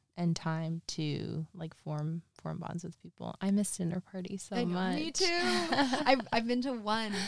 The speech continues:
Speaker 2: since the pandemic, since I got here, and I think that's been, like, it's been such a catalyst. We're having another one next week, but,
Speaker 1: Oh,
Speaker 2: like,
Speaker 1: love it.
Speaker 2: yeah, but I think it's been really motivating for me in being here in, like, a new space and, like, you know,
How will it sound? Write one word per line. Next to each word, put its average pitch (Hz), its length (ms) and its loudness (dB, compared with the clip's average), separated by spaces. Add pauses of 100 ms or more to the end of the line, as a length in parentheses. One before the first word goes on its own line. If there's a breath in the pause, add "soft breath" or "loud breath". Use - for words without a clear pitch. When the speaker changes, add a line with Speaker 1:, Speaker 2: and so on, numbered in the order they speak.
Speaker 2:
since 202 180 -8
the 208 100 -10
pandemic, 190 460 -8
since 190 220 -2
I 175 160 0
got 180 280 0
here, 180 180 -2
and 170 100 -4
I 175 60 -4
think 180 180 -6
that's 170 220 -6
been, 175 180 -2
like, - 260 -10 (420 loud breath)
it's 202 160 -2
been 185 160 0
such 190 160 -2
a 190 60 -4
catalyst. 170 520 -6
We're 190 60 0
having 180 180 2
another 165 200 -2
one 165 120 -6
next 180 220 -8
week, 170 220 -4
but, 190 140 2
Speaker 1:
Oh, 226 40 0
Speaker 2:
like, 226 180 2
Speaker 1:
love 185 160 6
it. 196 180 4 (120)
Speaker 2:
yeah, 180 360 -2
but 175 140 -6
I 185 200 -6
think 180 160 -4
it's 180 120 -6
been 170 400 -2
really 170 240 -2
motivating 156 600 -4
for - 120 -10
me 55 340 -10
in 170 140 -2
being - 240 -12 (100)
here 170 240 -10 (260)
in, 170 120 -2
like, - 260 -12 (240)
a 190 100 4
new 180 180 4
space 110 340 -4
and, - 100 -8
like, 101 260 -10 (200)
you 208 120 -2
know, 95 160 -4